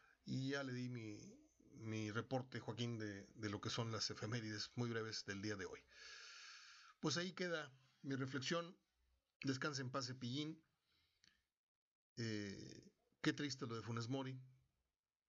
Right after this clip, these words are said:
Yo si fuera femsa, yo si fuera CEMEX, tendría que hacer una importante, no muy dolorosa para sus, este, arcas, inversión,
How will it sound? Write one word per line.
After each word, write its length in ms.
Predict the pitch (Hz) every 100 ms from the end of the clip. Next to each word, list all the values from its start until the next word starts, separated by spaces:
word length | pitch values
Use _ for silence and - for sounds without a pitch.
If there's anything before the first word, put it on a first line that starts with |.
| _ _ -
Yo 220 | 110 151
si 120 | 135
fuera 240 | 131 131 117
femsa, 440 | 127 120 107 110 -
yo 200 | 123 131
si 100 | 117
fuera 280 | 123 113
CEMEX, 540 | 107 120 117 113 - - _ _ _ _ _ _ _ _ _ _ _ _ _ _ _ _ _
tendría 320 | - 117 123 127
que 80 |
hacer 220 | 123 107 120
una 360 | 120 113 101 - _ _
importante, 880 | - 123 127 107 139 127 127 120 120 123 - _
no 240 | 120 135
muy 160 | 143 131
dolorosa 600 | 117 104 104 110 - 107
para 220 | 107 101
sus, 220 | 104 104 - - - 104
este, 360 | - - - -
arcas, 500 | 117 113 113 - - - - - - -
inversión, 640 | 120 120 120 117 151 160